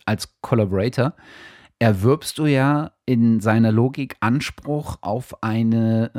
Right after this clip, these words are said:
einen gewissen Anteil an der Förderungssumme.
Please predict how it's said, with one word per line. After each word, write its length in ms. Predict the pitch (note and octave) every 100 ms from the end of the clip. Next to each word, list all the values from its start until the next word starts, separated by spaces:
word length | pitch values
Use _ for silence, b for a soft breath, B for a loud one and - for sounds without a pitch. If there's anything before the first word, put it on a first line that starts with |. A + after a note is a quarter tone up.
| -
einen 240 | A2 A2 G#2
gewissen 560 | G2 G2+ C#3 - D#3+ -
Anteil 840 | A2+ C3+ D#3+ - D3 D#3+ E3 - -
an 180 | A2+ A#2+
der 140 | B2 A#2+
Förderungssumme. 880 | - A#2 A2+ F2+ E2 - D#2 C2